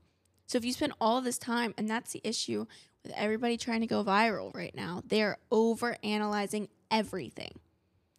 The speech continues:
It has to be the perfect hashtag in the perfect order at the perfect time. It has to be the perfect cover.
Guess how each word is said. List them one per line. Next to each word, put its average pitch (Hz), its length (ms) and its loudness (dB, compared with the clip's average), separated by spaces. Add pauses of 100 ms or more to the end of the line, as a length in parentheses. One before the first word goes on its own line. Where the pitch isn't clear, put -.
(280)
It 185 60 -2
has 190 200 2
to - 60 -10
be 208 60 -4
the 196 60 -4
perfect - 320 -4
hashtag 196 420 -2
in - 60 -10
the - 80 -8
perfect - 340 -6
order 180 220 2
at 139 100 -6
the - 60 -16
perfect 202 360 -4
time. 180 220 -2
It 160 60 -4
has 208 100 -4
to - 60 -12
be 196 60 -8
the - 80 -12
perfect 220 360 -4
cover. 104 320 -4